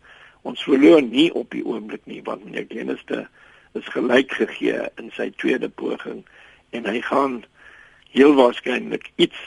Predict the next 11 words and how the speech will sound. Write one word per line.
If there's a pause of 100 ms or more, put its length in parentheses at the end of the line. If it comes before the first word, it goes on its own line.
(220)
uit
die
derde
poging
uitkry.
So, (760)
eh,
ons,
ons,
ons
moenie,